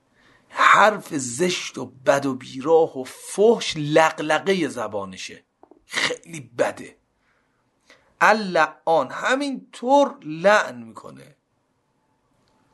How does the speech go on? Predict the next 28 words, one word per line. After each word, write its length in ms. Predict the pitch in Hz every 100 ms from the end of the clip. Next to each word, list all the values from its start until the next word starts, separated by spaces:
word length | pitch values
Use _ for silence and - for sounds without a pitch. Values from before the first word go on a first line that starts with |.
| _ _ _
اللعان، 840 | 135 151 131 113 - - 127 123 - _ _ _ _ _ _ _ _ _ _ _ _ _ _ _ _ -
هی 240 | 185 214 214
ف-، 300 | - 175 - 143
لعن 320 | 160 165 139
می‌کنه، 320 | 120 - 117
اینو 260 | 117 196 190
لعن، 240 | 170 160
خدا 240 | - 147
اینو 220 | 170 185 190
لعنت 380 | 175 175 170
کنه، 160 | 156 170
خدا 220 | 143 135
اونو 260 | 127 131 113
لعنت، 260 | 110 104
لعنت 440 | - 143 147 139 -
الله 200 | 170 151
علی 200 | 151 147
فلان، 300 | 135 165 165
لعنت 320 | 123 123 123
الله، 160 | 123 - _ _ _ _ _
هی 360 | 190 240 240 - _ _ _ _
مؤمنین 600 | 143 139 143 151 190 170
رو، 280 | 139 117 -
انسان‌های 560 | 123 120 120 120 139 143
خوب 260 | 143 143
رو 100 | 135
لعن 240 | 123 123 110
می‌کنه. 300 | 104 117